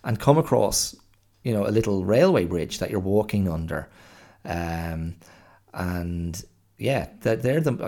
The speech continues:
they're the moments I kind of, I like bridges the most, even though that's, there's nothing particularly idealistic about that kind of bridge. It's purely functional. But again, aesthetically, there's something nice. There's something nice about walking under a bridge, and there's something nice about walking across a bridge.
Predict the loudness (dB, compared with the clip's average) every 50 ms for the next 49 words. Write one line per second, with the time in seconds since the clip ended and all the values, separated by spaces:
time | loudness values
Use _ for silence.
0 | -6 -4 -2 0 0 2 2 2 0 0 -2 -4 -2 -2 -2 -2 -4 -4 -8 -12
1 | -10 -8 -6 -4 -4 -6 -4 -2 -2 -2 0 -2 -4 -2 -2 -2 0 0 0 0
2 | 0 -2 -4 -8 -8 -10 -16 -20 -20 -20 -12 _ -2 0 2 2 2 2 2 2
3 | 2 0 -2 0 0 2 2 2 2 0 0 0 0 0 0 0 0 0 0 0
4 | 0 0 2 2 0 0 -2 -4 -4 -4 -4 -4 -2 -4 -6 -4 -2 -2 0 0
5 | 0 -2 -2 -2 -2 -2 -2 -4 -8 -10 -12 -14 _ -8 -4 -2 -2 0 -2 -4
6 | -6 -10 -12 -10 -6 -4 -4 -2 -2 -4 -4 -2 -4 -2 -2 -4 -6 -6 -12 -20
7 | -20 -20 -20 -20 -14 -12 -10 -2 2 2 4 4 4 4 2 0 -2 -4 -2 0
8 | 2 2 2 2 0 -2 -2 -2 -2 -2 -2 0 0 -2 -2 -2 -2 -2 0 0
9 | -2 -2 -2 -2 -2 -2 -2 -2 -6 -10 -18 -20 -20 -20 _ _ _ -4 -2 0
10 | 2 2 2 2 2 2 4 4 2 2 4 4 2 4 4 2 2 2 0 -2
11 | -2 -2 0 0 2 4 4 2 2 2 4 4 4 4 4 2 -2 -8 -10 -12
12 | -18 -20 -20 -20 _ _ _ -6 -4 -2 0 0 0 0 0 -2 -4 -4 -2 0
13 | 0 0 0 -2 -2 -2 -4 -4 -4 -4 -4 -4 -4 -4 -4 -6 -6 -6 -10 -12
14 | _ -16 -16 -16 -10 -8 -6 -4 -4 -4 -4 -6 -6 -6 -10 -10 -8 -8 -8 -8
15 | -10 -10 -12 -14 -14 -14